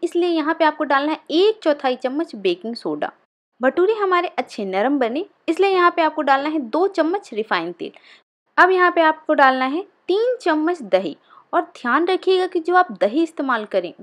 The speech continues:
वो दही खट्टी नहीं होनी चाहिए, क्योंकि अगर दही खट्टी होगी ना तो जब आप भटूरे बनाएंगे तो खट्टेपन का एक टेस्ट आ जाएगा। अब आप इन सभी चीज़ों को अच्छे से मिला लें, लेकिन चम्मच से मिक्स करेंगे ना तो अच्छे से मिक्स नहीं होगा, इसलिए हाथ का इस्तेमाल करें। तो मैंने भी हाथ से इसे अच्छे से मिक्स किया है। यहाँ पे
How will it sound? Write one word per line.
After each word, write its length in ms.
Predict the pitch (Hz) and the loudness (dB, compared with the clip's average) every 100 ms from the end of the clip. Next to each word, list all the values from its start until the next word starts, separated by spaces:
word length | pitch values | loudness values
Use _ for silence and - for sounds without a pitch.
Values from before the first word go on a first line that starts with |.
| 220 | -4
वो 80 | 370 | -2
दही 200 | 320 339 | -2 -4
खट्टी 360 | - - 233 | -6 -8 -8
नहीं 160 | 226 185 | -6 -6
होनी 180 | 170 175 | -8 -10
चाहिए, 240 | - 185 190 - _ | -12 -16 -16 -20 _
क्योंकि 200 | 349 359 | -4 -2
अगर 160 | 359 311 | -2 -2
दही 240 | 220 269 | -2 -4
खट्टी 300 | 311 277 285 | -2 -4 -2
होगी 220 | 302 269 320 | -2 -2 -2
ना 160 | 381 - _ - | -4 -8 _ -10
तो 60 | |
जब 160 | 254 269 | -2 0
आप 100 | 269 | 0
भटूरे 320 | 233 233 226 247 | -2 -4 -2 -2
बनाएंगे 340 | 220 202 269 | -4 -6 -6
तो 120 | 294 | -6
खट्टेपन 460 | 349 247 - 233 226 | -2 -2 -2 -4 -4
का 100 | 285 | -4
एक 100 | 285 | -4
टेस्ट 280 | 196 170 - | -8 -10 -6
आ 60 | 160 | -6
जाएगा। 400 | 160 160 175 - - _ _ - | -4 -8 -8 -12 -16 _ _ 2
अब 120 | 415 | 8
आप 160 | 359 370 | 8 6
इन 120 | 359 | 2
सभी 240 | 320 277 | 2 2
चीज़ों 300 | 294 294 262 269 | 0 -2 0 0
को 120 | 359 | -2
अच्छे 280 | - - 220 | -4 -4 -6
से 120 | 202 | -4
मिला 280 | 190 185 190 | 0 2 2
लें, 180 | 240 403 - | 0 -4 -6
लेकिन 220 | 233 247 | -6 -4
चम्मच 300 | 247 240 233 | -4 -4 -6
से 120 | 254 254 | -6 -6
मिक्स 240 | 254 - | -6 -6
करेंगे 300 | 247 240 247 | -8 -6 -4
ना 120 | 311 | -4
तो 100 | 349 | -4
अच्छे 200 | 247 - | -4 -6
से 100 | 285 | -6
मिक्स 260 | 233 196 - | -6 -6 -6
नहीं 120 | 185 | -6
होगा, 120 | 180 180 - | -4 -2 -2
इसलिए 220 | 302 330 | -2 -4
हाथ 220 | - 175 | 0 -2
का 140 | - 170 | 0 -6
इस्तेमाल 380 | 175 180 175 180 | -10 -10 -10 -6
करें। 200 | 175 175 | -6 -6
तो 100 | 202 | -8
मैंने 240 | 196 214 | -8 -8
भी 80 | 233 | -8
हाथ 220 | 214 196 | -4 -4
से 160 | 196 220 | -4 -8
इसे 200 | 214 240 - - - - | -6 -10 -10 -20 -10 -6
अच्छे 280 | 208 - 302 | -6 -2 0
से 120 | 302 | 0
मिक्स 220 | 254 - | -2 -6
किया 240 | - 240 233 | -4 2 4
है। 120 | 240 | 4
यहाँ 240 | 226 226 | 2 0
पे 120 | 226 | -2